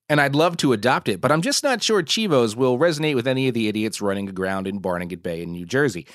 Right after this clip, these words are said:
However, you are running with a fellow Saint Bernard boy this week, so let's see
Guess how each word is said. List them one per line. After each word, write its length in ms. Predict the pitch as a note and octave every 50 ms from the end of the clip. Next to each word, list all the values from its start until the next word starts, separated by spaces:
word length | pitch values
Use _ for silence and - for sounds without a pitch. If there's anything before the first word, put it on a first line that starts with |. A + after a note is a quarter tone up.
| - - - - _
However, 500 | - E3 D#3 E3 F#3+ G3+ E3 A#2 F2 D#2 -
you 460 | E2+ F2+ A#2 A3 B3+ G3+ C3+ B2+ B2+
are 180 | - A2+ A2+ G#2+
running 400 | G2+ G#2 G2 F2+ F2 E2+ F#2 G2 - _
with 120 | F#2+ G2+ G2
a 40 | -
fellow 280 | - A#2+ A2+ G#2+ G2+
Saint 300 | G2+ - - A2 F2+ D#2
Bernard 340 | F2 F2+ G#2 C3 E3 G3 D3+
boy 160 | A2+ G#2+ G2+ F#2+
this 200 | F#2 F2 - -
week, 220 | G2+ G#2 F2+ -
so 160 | - - D3
let's 260 | D3+ G3+ B3+ C4 -
see 260 | - - A#3+ G3 F3